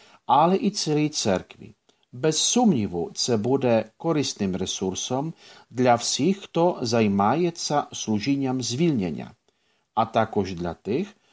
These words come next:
хто бажає глибше роздумувати над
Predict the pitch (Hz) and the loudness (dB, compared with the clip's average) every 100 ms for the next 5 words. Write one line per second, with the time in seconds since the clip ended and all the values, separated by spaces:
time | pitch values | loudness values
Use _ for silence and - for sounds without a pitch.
0 | _ _ - - 170 160 120 120 117 120 | _ _ -6 -2 0 2 2 2 2 2
1 | 101 143 220 - - 110 135 - _ _ | 0 0 -2 -4 -4 -2 -2 -6 _ _
2 | _ 120 131 - - 110 101 110 127 139 | _ -2 -2 -2 0 2 4 2 0 0
3 | - 160 117 113 117 117 123 117 | -2 -4 0 2 2 2 0 0